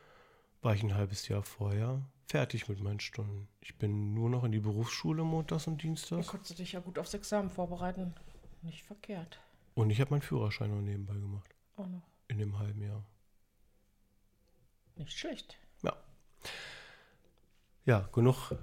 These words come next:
Speaker 1: genug ge-, ge-,
Speaker 2: <laughs> Insiderwissen
Speaker 1: geplänkelt.
Speaker 2: hier.
Speaker 1: <laughs> Starten wir in die heutige Folge. Ich habe mir oder für uns das,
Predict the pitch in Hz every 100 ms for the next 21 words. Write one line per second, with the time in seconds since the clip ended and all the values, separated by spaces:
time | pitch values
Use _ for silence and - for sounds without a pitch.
0 | - 135 143 160 240 - 143 214 - -
1 | 147 - - - 170 214 220 - 240 196
2 | 180 143 143 247 208 285 202 180 170 -
3 | 285 156 139 - 156 - - - - -
4 | - - - - - - - - 220 160
5 | 156 180 170 156 151 143 131 131 139 135
6 | 135 127 123 - 131 147 160 175 196 208
7 | - - - - - - - - - -
8 | - 131 131 - 123 127 127 127 120 120
9 | 127 127 107 107 104 - 110 123 123 -
10 | 131 117 117 - - - -